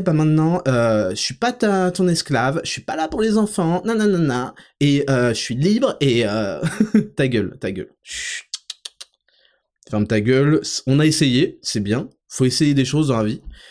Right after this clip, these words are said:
mais maintenant, on a une moyenne de un virgule deux enfants par femme, donc non, non en fait, non. Euh, vous, vous êtes gay, <laughs> parce que c'est ça, vous êtes gay. En fait, j'ai une mauvaise nouvelle pour vous, c'est que votre femme, votre meuf là actuelle,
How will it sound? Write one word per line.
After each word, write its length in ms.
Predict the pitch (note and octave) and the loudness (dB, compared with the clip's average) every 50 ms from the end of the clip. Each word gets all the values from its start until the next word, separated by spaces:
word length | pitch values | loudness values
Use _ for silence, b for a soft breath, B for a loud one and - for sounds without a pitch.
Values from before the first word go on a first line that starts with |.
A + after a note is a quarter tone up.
| B B B B B | B B B B B
mais 80 | - A2 | -2 0
maintenant, 380 | B2 C3+ C3+ D3 D#3+ F3+ G3+ F3 - | 2 2 4 4 2 2 0 0 0
on 160 | C3 C3+ C#3+ | 0 2 2
a 40 | C3+ | 2
une 140 | C3+ C3+ C3 | 4 4 4
moyenne 320 | C3 C3+ C#3+ D3+ D#3+ D#3 | 4 4 4 4 2 2
de 140 | C3+ C3+ C3+ | 2 2 2
un 80 | C#3+ C#3+ | 0 0
virgule 320 | C3+ C#3+ C3 C3+ C3+ B2+ | 0 0 0 0 0 2
deux 80 | A#2+ C3 | 0 0
enfants 340 | A#2+ B2 B2 - C#3+ C#3 C#3 | 0 0 -2 -2 -4 -4 -4
par 220 | C#3 - G#2+ - | -6 -10 -12 -6
femme, 300 | - C3 D#3 G#3 D#3+ - _ _ _ _ _ _ _ _ _ _ _ _ _ _ _ _ - - A2+ | -4 -4 -4 -4 -6 -8 _ _ _ _ _ _ _ _ _ _ _ _ _ _ _ _ -16 -10 -4
donc 200 | A2 B2 - - | -4 -4 0 0
non, 320 | D#3+ D#3+ D#3 - - - - _ _ _ _ _ _ _ _ - | 0 0 0 -2 -4 -6 -12 _ _ _ _ _ _ _ _ -2
non 140 | A#2 C3 D3 | 0 0 0
en 100 | C#3 A2 | 0 -2
fait, 240 | - G2 - - _ - | -4 -10 -14 -14 _ -8
non. 180 | A2 A2 A2 _ _ _ b b b b b b b b b - | -8 -8 -8 _ _ _ b b b b b b b b b -12
Euh, 300 | - G#2 G#2 G2+ G2+ G#2 | -6 -4 -2 -2 -2 -2
vous, 200 | G2+ B2 D#3+ F#3 | 0 0 2 2
vous 160 | E3 C#3+ B2 | 2 2 0
êtes 140 | A#2+ A2 G#2+ | 0 0 0
gay, 300 | A2+ B2+ D3+ - - _ _ _ _ | -2 -2 -2 -4 -12 _ _ _ _
<laughs> 180 | _ _ _ | _ _ _
parce 1080 | - G#2+ G2+ - - G#3 - - G3+ F3+ - - F#3+ F3 - - C#3 B2+ - - - - | -2 0 0 2 0 0 2 2 -2 -2 0 -2 -4 -4 -2 -6 -8 -8 -8 -10 -14 -12
que 100 | - - | -10 -8
c'est 140 | - A2+ | -8 -6
ça, 240 | A2 - C#3 - - B E3+ B B B B B B B B B B - | -4 -4 -6 -6 -6 B -20 B B B B B B B B B B -14
vous 160 | G#2 G2+ A#2 | -6 -4 -4
êtes 120 | G#2+ F#2+ | -4 -2
gay. 220 | G2+ B2 C#3 E3 F#3 - | 0 2 2 2 2 0
En 80 | C#3+ | -4
fait, 160 | - - E3 D3 | -2 -2 0 0
j'ai 100 | B2+ B2+ | 2 2
une 60 | C3 | 2
mauvaise 240 | C3 B2+ C3 B2+ C3 | 2 2 2 0 0
nouvelle 240 | B2 A#2 A#2+ A2+ | 0 0 0 -2
pour 160 | A2 A#2+ A2 G#2+ | 0 -2 -2 -2
vous, 280 | B2 F3 A#3 - _ _ _ _ _ _ _ - _ _ _ | -2 -4 -6 -8 _ _ _ _ _ _ _ -20 _ _ _
c'est 200 | - - C3 - | -10 -8 -6 -2
que 80 | - | -2
votre 220 | B2 B2 C3+ C3+ - | 0 0 0 -2 0
femme, 360 | - D3+ F#3 A3 E3 G#2 - _ _ _ _ _ _ _ _ _ _ _ _ - | -2 -2 0 -2 -4 -6 -10 _ _ _ _ _ _ _ _ _ _ _ _ -14
votre 240 | G2 G2 - - D#3 | -14 -10 -2 0 2
meuf 200 | G#3+ A3 G#3+ - | 2 2 0 -2
là 100 | G#2 G2 | -2 -2
actuelle, 380 | G2+ - - E3+ G#3+ G#3+ - | -2 -2 -2 -2 -2 -2 -6